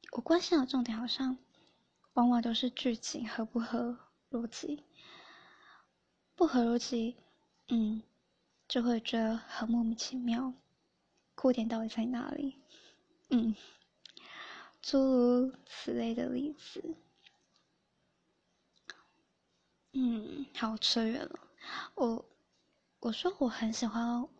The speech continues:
我的生日，其中一个原因是我的生日是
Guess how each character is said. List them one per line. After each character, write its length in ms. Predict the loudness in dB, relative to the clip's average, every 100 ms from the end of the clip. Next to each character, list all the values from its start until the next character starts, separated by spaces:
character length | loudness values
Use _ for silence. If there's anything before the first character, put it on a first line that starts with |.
| _
我 180 | -4
的 120 | -4 -2
生 280 | -2 0 2
日， 260 | 2 0 -6 -18 -18 -18 -20 _ _ _ _ _ _ _ _ _ _
其 160 | -4 2
中 220 | 4 6
一 20 |
个 120 | 6
原 200 | 4 2
因 80 | 2
是 220 | 2 0
我 160 | 0 -2
的 100 | -8
生 560 | -8 -4 -2 -2 0 2
日 280 | 2 2 0
是 560 | -4 -2 0 0 -4